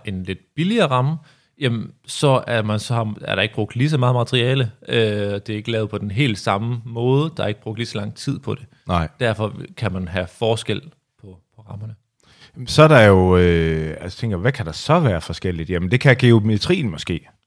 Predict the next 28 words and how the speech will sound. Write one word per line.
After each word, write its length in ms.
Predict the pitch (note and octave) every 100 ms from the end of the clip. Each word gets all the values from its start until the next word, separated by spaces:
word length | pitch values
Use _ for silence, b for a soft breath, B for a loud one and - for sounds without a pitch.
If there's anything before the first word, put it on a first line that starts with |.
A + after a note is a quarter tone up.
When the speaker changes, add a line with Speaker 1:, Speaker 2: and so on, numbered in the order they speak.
| _ -
Speaker 1:
Ja. 100 | -
Speaker 2:
Øh, 280 | F#2 F2+ F2
måden, 320 | G2+ A#2 B2+
man 200 | G#2+ F#2+
udformer 500 | A2 A#2 - G2+ F#2+
det 120 | G2
på, 280 | - C3 -
altså, 460 | - F2 E2+ E2 D#2+
øh, 320 | D#2+ D#2+ E2+ F#2
Speaker 1:
Ja. 40 | -
Speaker 2:
er, 120 | A2
er 160 | C3 D#3
der 100 | C#3+
forskel 440 | E3 D#3+ - C#3+
der? 440 | D3+ D3 F#2+ - A2+
Speaker 1:
Kæmpe. 340 | B2 A#2+ G#2 - _ _
Øh, 300 | B2+ G#2 G#2 - B2+
der 80 |
er 140 | A2+ A2+
kæmpe 320 | - E3 E3
forskel 460 | C3+ B2+ - C3 C#3
på, 420 | A#2 G#2+ G#2 G2+
når 120 | A#2
de 120 | A2+ A#2
der 80 |
ingeniører, 420 | G#2 F#2+ A#2 B2 G#2
de 100 | G#2
sidder, 360 | A#2 A2 G2